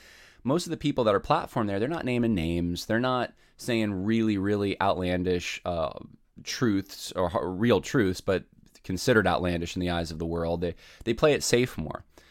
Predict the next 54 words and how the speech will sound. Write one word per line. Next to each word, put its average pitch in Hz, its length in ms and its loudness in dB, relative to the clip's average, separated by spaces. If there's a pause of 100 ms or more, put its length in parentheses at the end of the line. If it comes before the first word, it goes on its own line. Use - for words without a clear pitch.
(160)
And 98 160 -4
so 104 100 0
having 131 260 4
someone 107 280 0
like 92 160 -2
a 90 40 -2
Doctor 92 280 2
Russell 92 260 0
Fuller, 117 380 4
who, 90 260 -4 (380)
uh, 87 180 -2
just - 220 -10
doesn't 101 160 0
care 104 160 2
what - 80 0
people 87 240 -6
think, 98 280 -4
he - 60 -12
cares 90 240 -6
what 78 80 -8
God 95 300 -2
thinks, 78 400 -8 (400)
and 85 300 -4
he's 95 180 -4
made 95 160 -2
that 85 160 -2
quite 85 240 -2
clear. 104 260 -2
He's, 92 240 -6
he's 87 180 -6
actually 90 360 -4
has 80 100 -4
skin 107 300 0
in 101 80 0
the 92 80 -2
game. 85 320 -4
He's 82 160 -8
sacrificed 98 680 -2
for 82 260 -6
it. 80 120 -6
I - 20 -6
mean, 82 160 -6
it's, 85 260 -10
it's - 140 -8
attractive, 85 460 -4
I 71 100 -4
think. - 320 -14 (340)
Uh, 85 160 -4
that's 95 200 2
a 131 40 2
man's 147 300 4
man. 80 180 -2
That's, 90 240 -4
that's - 320 -4